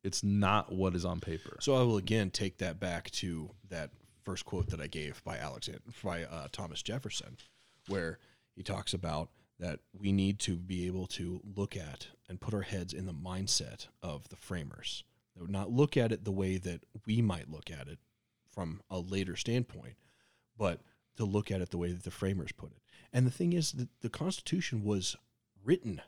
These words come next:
Speaker 2: to be changeable. The whole Bill of
Speaker 1: Yeah.
Speaker 2: Rights was amendments to the original version of the Constitution that states wouldn't pass unless it had that Bill of Rights. So they amended it so that it would have those rights enumerated, that these are safe from government infringement.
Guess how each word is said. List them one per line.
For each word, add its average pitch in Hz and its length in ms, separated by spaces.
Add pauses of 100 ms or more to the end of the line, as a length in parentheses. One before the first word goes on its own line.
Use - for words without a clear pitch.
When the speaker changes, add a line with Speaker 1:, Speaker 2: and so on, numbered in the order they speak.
Speaker 2:
to - 80
be 113 120
changeable. 95 520 (440)
The 113 80
whole 165 180
Bill 156 200
of 135 80
Speaker 1:
Yeah. 113 60
Speaker 2:
Rights 151 220
was 120 160 (100)
amendments 117 600
to 120 100
the 107 140
original 120 480
version 120 320
of 104 80
the 104 60
Constitution 101 760
that 104 140 (160)
states - 340
wouldn't 92 220
pass 113 320
unless 85 240
it 80 80
had 104 220
that 82 140
Bill 78 140
of 98 100
Rights. 101 320 (560)
So 117 200
they 110 160
amended 107 440
it 80 160
so - 160
that 92 120
it 95 100
would 98 160
have 110 540 (300)
those 90 220
rights 90 240
enumerated, 85 600 (280)
that 87 160
these 87 340
are 87 180 (140)
safe - 560
from 85 440
government 87 320
infringement. - 540